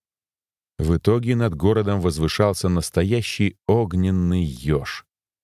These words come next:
Ни один стервятник Люфтваффе смертельно укололся о его раскаленные колючки. Огненные трассы полосовали хмурое вечернее небо, облака разрывов зенитных снарядов смешивались с низкими тучами.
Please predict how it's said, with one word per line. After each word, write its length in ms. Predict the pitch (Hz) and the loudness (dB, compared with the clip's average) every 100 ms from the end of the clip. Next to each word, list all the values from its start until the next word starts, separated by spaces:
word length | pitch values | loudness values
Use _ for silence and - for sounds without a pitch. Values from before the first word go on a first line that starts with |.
| _ _ _ - | _ _ _ -2
Ни 160 | 131 | 0
один 460 | 143 139 120 135 113 | 2 0 2 2 0
стервятник 800 | - 117 110 113 98 - 95 - | 0 0 2 2 0 0 -2 2
Люфтваффе 760 | 87 90 - 95 110 90 98 | 2 0 -2 0 2 0 -2
смертельно 760 | 87 92 87 - 110 104 95 90 - | 0 0 0 0 0 0 0 -2 -4
укололся 680 | 82 87 87 104 90 - 87 | -2 0 2 0 0 -2 -2
о 80 | 82 | 0
его 260 | 82 78 82 | 0 2 0
раскаленные 680 | 78 - 78 82 78 76 73 | 0 0 0 2 2 0 0
колючки. 640 | 76 73 69 - - - _ _ _ _ _ _ _ - | 0 0 -2 -6 -12 -16 _ _ _ _ _ _ _ -2
Огненные 540 | 80 71 80 78 78 | -2 2 0 2 0
трассы 420 | 73 85 82 - - | 0 0 0 -2 -2
полосовали 600 | 73 78 - 85 101 98 | 0 0 0 0 2 0
хмурое 420 | - 104 101 95 | 0 0 2 2
вечернее 520 | 90 - 92 80 71 | 0 0 0 0 0
небо, 420 | 73 101 98 92 - _ - | 0 2 2 0 -4 _ -2
облака 460 | 85 104 110 131 | 0 2 2 0
разрывов 440 | 123 104 113 110 87 | 0 0 0 0 0
зенитных 480 | 90 98 92 80 - | 0 0 0 -2 -2
снарядов 540 | 78 80 107 101 - | 0 2 2 0 -2
смешивались 640 | - 117 127 110 104 95 | -4 -2 0 0 0 -2
с 80 | - | -2
низкими 420 | 82 85 - 80 | -2 -2 -2 -2
тучами. 520 | 71 71 65 - 62 | -2 -4 -4 -6 -8